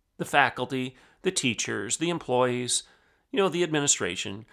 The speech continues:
the board even will complain about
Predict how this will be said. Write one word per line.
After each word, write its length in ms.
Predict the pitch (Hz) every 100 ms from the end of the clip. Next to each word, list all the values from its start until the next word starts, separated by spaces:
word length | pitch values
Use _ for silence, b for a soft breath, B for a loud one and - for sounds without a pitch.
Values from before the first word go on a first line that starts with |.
| b
the 100 | -
board 500 | 208 254 311 294 117 -
even 420 | 113 92 - - - _ _ _ _ _ _ _
will 160 | 127 135
complain 680 | - 123 - 156 104 - - - _ _ _
about 420 | 120 117 117 -